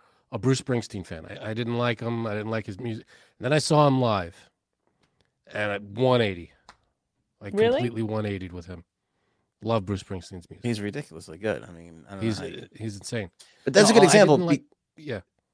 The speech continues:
Speaker 3: Go ahead. Are you gonna say what I'm gonna say, probably?
Speaker 1: No, no, no. Uh, I didn't like it out of spite because everybody that at the time when I was working with was like, "Oh, you gotta love him. You gotta love." I was like, "Eh." I was like, I,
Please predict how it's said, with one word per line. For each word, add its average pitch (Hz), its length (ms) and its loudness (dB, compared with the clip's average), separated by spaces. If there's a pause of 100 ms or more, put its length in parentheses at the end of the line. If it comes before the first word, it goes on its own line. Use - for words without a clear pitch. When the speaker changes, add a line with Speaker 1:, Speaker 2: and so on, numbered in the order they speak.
Speaker 3:
Go 156 100 2
ahead. 120 340 2
Are 117 140 -2
you 120 200 2
gonna 123 120 6
say 127 180 6
what 123 100 8
I'm 123 120 6
gonna 101 160 0
say, 90 140 -8
probably? 85 360 -8 (420)
Speaker 1:
No, 180 240 4
no, 165 120 4
no. 104 160 -2
Uh, 127 280 2
I 156 140 2
didn't 165 240 2
like 143 240 4
it 135 100 0
out 113 140 2
of 104 80 -2
spite 98 460 -2
because 113 300 0
everybody 131 640 2 (320)
that 117 140 -4
at 113 180 -4
the 120 60 -6
time 117 320 2
when 110 100 0
I 104 60 -2
was 98 140 -6
working 117 380 0
with 92 160 -4
was 98 120 -14
like, 90 160 -10
"Oh, 110 140 -2
you 92 160 -6
gotta 120 400 4
love 107 300 0
him. 90 60 -14
You 92 60 -12
gotta 120 360 0
love." 95 140 -10 (300)
I 131 40 -8
was 135 80 -6
like, 175 160 -8
"Eh." 262 340 -2 (420)
I 185 40 -8
was 165 80 -4
like, 180 220 -4
I, 160 160 -2